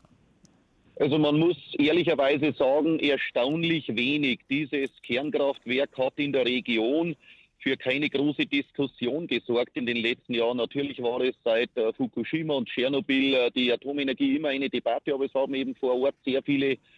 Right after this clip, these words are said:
Menschen dort gearbeitet. Äh, die Kommunen außenrum haben auch wirtschaftlich davon profitiert und man hatte sich damit arrangiert. Also wenn dort protestiert wurde, waren das in der Regel nicht die Menschen von vor Ort, sondern von auswärts.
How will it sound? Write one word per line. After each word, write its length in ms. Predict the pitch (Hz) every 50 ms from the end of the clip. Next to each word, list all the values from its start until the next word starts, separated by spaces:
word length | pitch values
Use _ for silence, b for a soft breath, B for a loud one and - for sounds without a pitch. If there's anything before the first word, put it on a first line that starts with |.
| b b b b b
Menschen 420 | 127 135 139 156 175 - - 147
dort 240 | - 143 143 123 -
gearbeitet. 920 | - 135 117 117 113 139 170 - 160 156 151 156 - - - 156 156 151 - _
Äh, 300 | - 156 139 139 139 135 -
die 100 | - 143
Kommunen 540 | - - 139 135 131 139 147 165 165 156 139
außenrum 520 | 110 113 123 143 139 - 143 135 143 143 135
haben 160 | 131 131 127
auch 140 | 120 123 -
wirtschaftlich 600 | - 135 147 - - - 143 135 - - 135 123
davon 360 | - - 131 127 - 147 135 120
profitiert 720 | - 131 139 131 - 143 117 - - 135 143 165 180 - _ b b b b b b
und 100 | - 147
man 160 | 147 147 139
hatte 300 | 135 135 143 - - 151
sich 240 | 135 - 156 143 - -
damit 440 | 135 131 139 147 156 - - -
arrangiert. 840 | - 113 110 123 139 139 131 120 113 104 - - 117 117 123 120 113
Also 320 | 117 113 113 117 - 127 113
wenn 160 | 120 123 139
dort 200 | 120 135 131 -
protestiert 640 | - 131 131 131 - 123 113 _ - - 131 147 143
wurde, 240 | 139 143 139 135
waren 140 | 120 127 127
das 120 | 127 135 127
in 80 | 131
der 100 | 123 131
Regel 220 | 117 123 131 139 131
nicht 240 | 135 139 139 -
die 80 | - 123
Menschen 380 | 123 123 139 151 - - 135 120
von 200 | - 131 131 131
vor 140 | - 120
Ort, 200 | 110 120 135 - -
sondern 240 | - 139 131 123 117
von 140 | - 120 101
auswärts. 540 | 87 95 123 151 135 143 156 156 160 151